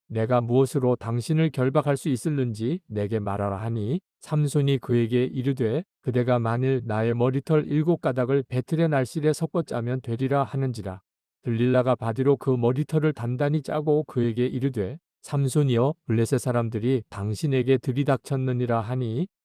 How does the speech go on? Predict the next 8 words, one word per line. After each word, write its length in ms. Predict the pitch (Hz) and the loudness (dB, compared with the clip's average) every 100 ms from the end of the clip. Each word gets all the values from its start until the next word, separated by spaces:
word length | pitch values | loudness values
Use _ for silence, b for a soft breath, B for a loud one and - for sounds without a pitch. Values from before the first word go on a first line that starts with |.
| - | -10
삼손이 560 | - 156 147 151 143 | 0 0 2 2 2
잠을 320 | 127 113 131 | 0 -2 -2
깨어 320 | 131 135 131 131 | 0 0 0 0
배틀의 420 | 127 123 147 151 | -2 -2 2 2
바디와 440 | 127 123 127 123 123 | 2 0 2 2 2
날씨를 540 | 107 107 - 135 139 | 0 -4 -4 -2 -2
다 220 | 101 117 131 | -2 -8 -6
빼내니라. 600 | 156 151 160 117 98 | -2 0 0 -2 -6